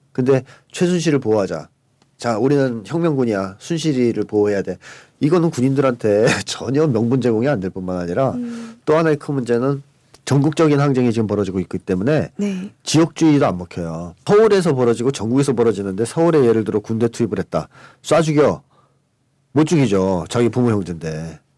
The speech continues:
Speaker 1: 안 됩니다. 전 그
Speaker 2: 음.
Speaker 1: 군대 투입은 불가능하고 군대가 투입되는 순간 박근혜는 끝납니다. 왜? 그 군대가 청와대로 갈 테니까.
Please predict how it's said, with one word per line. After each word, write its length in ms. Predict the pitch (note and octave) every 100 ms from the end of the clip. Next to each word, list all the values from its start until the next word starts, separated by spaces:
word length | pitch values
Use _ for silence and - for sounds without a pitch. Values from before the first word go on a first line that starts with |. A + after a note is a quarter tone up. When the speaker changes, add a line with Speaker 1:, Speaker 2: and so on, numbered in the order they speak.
| _ _ _ _ _ _ _ _ _
Speaker 1:
안 100 | F#2+
됩니다. 360 | A#2+ D3 C#3+ G#2+
전 340 | - G#2 F#2+ F#2+
그 60 | -
Speaker 2:
음. 400 | G#3 G3 - G3
Speaker 1:
군대 240 | G#3 D3+
투입은 340 | D#3 D3+ D3 E3
불가능하고 720 | A#2+ A2+ A#2 A2 F#2+ D#3 A#2+ - - - -
군대가 320 | - C#3+ E3+ E3+
투입되는 520 | - G#3 - F#3 E3+
순간 460 | - G3 G3 G3
박근혜는 320 | D3 C#3 D3 C3+
끝납니다. 520 | C#3+ C3 F#2 D2+ D#2 _ _ _ -
왜? 220 | C#3 B2
그 240 | - D3+
군대가 480 | C#3+ B2+ B2+ C#3 D3 - _
청와대로 320 | - C#3+ C3 G2+
갈 80 |
테니까. 300 | E2+ D#2+ -